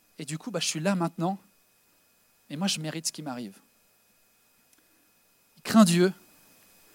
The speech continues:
Il a une conviction de ses péchés. Et tout d'un coup, il voit Jésus. Alors, on ne sait pas s'il connaissait, on ne sait pas s'il avait entendu des messages de lui. Moi, je me demande s'il a entendu Jésus dire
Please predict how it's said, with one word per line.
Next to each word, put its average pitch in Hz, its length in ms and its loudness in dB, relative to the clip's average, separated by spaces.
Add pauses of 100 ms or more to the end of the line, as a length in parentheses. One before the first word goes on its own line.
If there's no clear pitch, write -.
(180)
Il 147 80 -4
a - 20 0
une 143 100 -2
conviction 196 480 8
de 190 60 4
ses 175 140 2
péchés. 170 400 2 (1300)
Et - 60 -8
tout 180 80 0
d'un - 20 2
coup, 240 100 2
il 196 100 8
voit 185 200 8
Jésus. 156 340 4 (1400)
Alors, 151 100 0
on 165 40 2
ne - 20 6
sait 170 100 4
pas 277 100 8
s'il 170 200 0
connaissait, 175 420 4
on 175 40 0
ne 151 40 -2
sait - 80 -2
pas 196 80 -2
s'il 156 140 2
avait 151 100 0
entendu 180 320 2
des 156 80 2
messages 160 400 2
de 135 80 -4
lui. 160 220 -6 (760)
Moi, 175 100 6
je 170 80 6
me 165 100 0
demande 196 240 10
s'il 170 200 2
a 151 60 6
entendu 175 340 4
Jésus 160 320 2
dire 151 380 -2